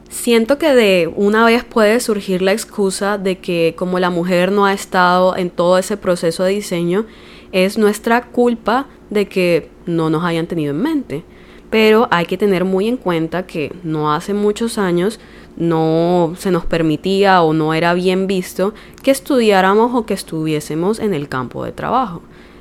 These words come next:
Entonces, eso nos afecta hasta el día de hoy. Todavía hay muchas cosas que cambiar y que mejorar. Obviamente, para hacer todos estos cambios necesarios,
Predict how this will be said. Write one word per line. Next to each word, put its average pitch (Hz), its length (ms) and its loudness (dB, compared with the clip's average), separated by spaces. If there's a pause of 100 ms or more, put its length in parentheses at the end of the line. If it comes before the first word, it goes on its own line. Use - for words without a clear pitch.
Entonces, 175 640 0 (240)
eso 147 200 -2
nos 147 140 0
afecta 196 340 -4
hasta 226 180 -4
el 185 80 -2
día 160 180 -2
de 214 120 0
hoy. 285 300 0 (280)
Todavía 180 480 2
hay 202 80 2
muchas 226 500 -2
cosas 190 380 -2
que 226 160 -4
cambiar 185 500 0
y 170 80 -4
que 131 140 -8
mejorar. - 380 -10 (760)
Obviamente, 269 800 4 (300)
para 190 160 4
hacer 196 400 4
todos 269 380 6
estos 262 260 2
cambios 233 300 2
necesarios, 220 800 0